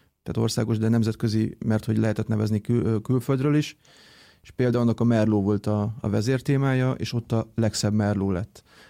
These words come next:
Tehát ez már egyértelműen mutatja számunkra azt, hogy, ö, hogy, hogy elindultunk egy újabb, egy újabb irányba, ami nagy valószínűséggel megint siker lesz.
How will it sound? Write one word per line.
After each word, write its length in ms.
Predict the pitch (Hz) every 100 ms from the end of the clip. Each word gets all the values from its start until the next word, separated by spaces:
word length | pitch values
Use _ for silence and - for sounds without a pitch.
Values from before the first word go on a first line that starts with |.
| -
Tehát 180 | 95 110
ez 100 | 117
már 140 | 127
egyértelműen 540 | 135 131 120 123 120
mutatja 540 | 123 117 107 117 117 -
számunkra 640 | - 123 117 117 107 110 110
azt, 360 | 147 - - _ _ - - - _
hogy, 440 | _ 113 113 117 113
ö, 500 | 117 117 117 113 117 -
hogy, 420 | 107 113 110 - _
hogy 220 | - 117 120
elindultunk 540 | 117 113 113 110 113
egy 120 | 117
újabb, 280 | 123 117 107 - -
egy 160 | - 113
újabb 220 | 151 160
irányba, 540 | 170 170 170 180 165 -
ami 160 | 117
nagy 160 | 120 117
valószínűséggel 580 | 107 107 117 104 113 110
megint 260 | 110 104 101
siker 360 | 120 120 139
lesz. 260 | 143 139